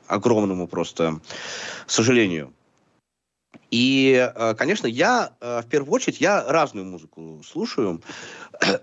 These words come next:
но, э, конечно, в первую очередь я вот это про Beatles, про Pink Floyd, про Queen, про Slade, про Deep Purple.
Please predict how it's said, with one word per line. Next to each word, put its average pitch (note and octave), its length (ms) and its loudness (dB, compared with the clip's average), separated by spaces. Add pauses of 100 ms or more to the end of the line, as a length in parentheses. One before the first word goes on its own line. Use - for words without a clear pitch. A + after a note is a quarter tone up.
(540)
но, C3+ 480 0 (100)
э, A#2+ 400 -2
конечно, B2+ 340 0
в - 40 -20
первую F3 280 0
очередь A#2 320 -2
я C#3 220 2
вот A#2 160 -2
это G#2+ 160 -8
про G#2 160 -2
Beatles, D3+ 600 -2
про G#2 140 0
Pink G2 300 -4
Floyd, F#3+ 400 4
про G2+ 140 -2
Queen, F3 500 2 (520)
про G#2 120 2
Slade, F3 600 0
про G2 120 -10
Deep - 180 -18
Purple. C3+ 540 0